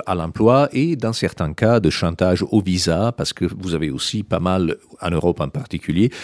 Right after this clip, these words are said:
euh, de populations migrantes qui sont impliquées dans ce type de travail.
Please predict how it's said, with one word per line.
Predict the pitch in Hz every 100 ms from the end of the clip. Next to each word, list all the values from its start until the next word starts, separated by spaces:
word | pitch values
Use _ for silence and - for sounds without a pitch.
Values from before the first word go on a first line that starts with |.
| - -
euh, | 67
de | 69 110
populations | 95 92 85 80 - 92
migrantes | 78 82 95 131 151 131 -
qui | - -
sont | 98 92
impliquées | 71 80 82 80
dans | 69
ce | -
type | - 69
de | 67 60
travail. | - 69 62 50 55